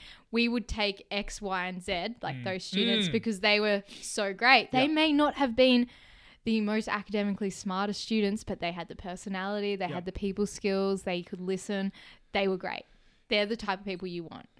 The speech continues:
Speaker 2: Yeah, absolutely. Um, my second point for expectations for if you're a student here is that it's okay to be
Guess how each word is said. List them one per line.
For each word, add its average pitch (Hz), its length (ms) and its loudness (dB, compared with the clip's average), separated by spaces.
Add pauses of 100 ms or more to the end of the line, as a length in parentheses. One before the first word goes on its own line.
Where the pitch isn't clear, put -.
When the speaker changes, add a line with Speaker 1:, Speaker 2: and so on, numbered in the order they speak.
Speaker 2:
Yeah, 131 360 -10
absolutely. 135 720 -6
Um, 151 240 6
my 170 200 10
second 165 360 0
point 156 500 -4
for 143 300 -4
expectations 143 640 -6
for 139 240 -4
if 131 100 -8
you're 139 120 0
a 131 40 -2
student 151 320 -2
here 147 320 2
is 151 240 -2
that 147 300 0
it's 151 160 -2
okay 180 320 2
to 185 180 2
be 180 500 0